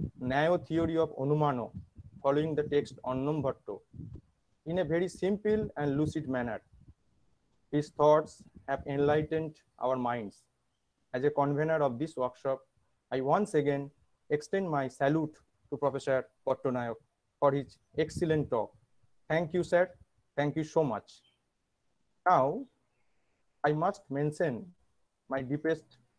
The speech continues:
sense of appreciation to Miss Subhabrata Chakraborty, M phil scholar, Department of Philosophy, Jadavpur University, for presenting a beautiful paper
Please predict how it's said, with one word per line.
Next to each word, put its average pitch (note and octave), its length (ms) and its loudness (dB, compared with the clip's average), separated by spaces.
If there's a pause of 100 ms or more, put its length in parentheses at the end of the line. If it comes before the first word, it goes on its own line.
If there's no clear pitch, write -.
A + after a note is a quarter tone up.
(360)
sense F3 300 -2
of D3 120 0 (100)
appreciation B2+ 800 -4 (1000)
to E3 80 -4
Miss D#3+ 200 -6
Subhabrata D3+ 540 0
Chakraborty, D3 640 -2 (800)
M D3+ 160 0
phil D#3 180 -2
scholar, D3+ 500 0 (180)
Department C#3+ 420 -2
of C#3+ 120 -2
Philosophy, C3+ 560 -4 (200)
Jadavpur C3 380 -4
University, B2+ 640 -4 (640)
for D3+ 140 4
presenting F3 640 0
a D#3+ 60 2
beautiful D#3+ 480 -2
paper D#3 460 0